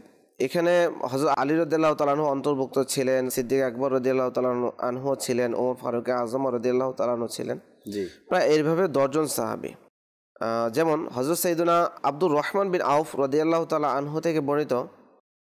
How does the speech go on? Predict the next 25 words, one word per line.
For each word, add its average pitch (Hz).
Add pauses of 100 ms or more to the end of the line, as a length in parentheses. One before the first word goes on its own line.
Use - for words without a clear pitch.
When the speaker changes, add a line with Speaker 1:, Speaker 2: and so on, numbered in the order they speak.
(380)
Speaker 1:
তিনি 185
বলেন, 170
ম-, 151
প্রিয় 170
নবী 151
সাল্লাল্লাহু 147
আলাইহি 135
Speaker 2:
সাল্লাল্লাহু 113
Speaker 1:
ওয়াসাল্লাম 139
Speaker 2:
আলাইহি 180
ওয়াসাল্লাম। 127
Speaker 1:
ইরশাদ 196
করেছেন, 143 (1080)
"আবু 156
বকর, 165 (500)
Speaker 2:
জি। 92 (460)
Speaker 1:
ওমর, 147 (1000)
ওসমান, 147 (640)
আলী, 139 (880)
তালহা, 143 (580)
জুবাইর, 143 (960)
আব্দুর 156
রহমান 170
বিন 160
আউফ, 143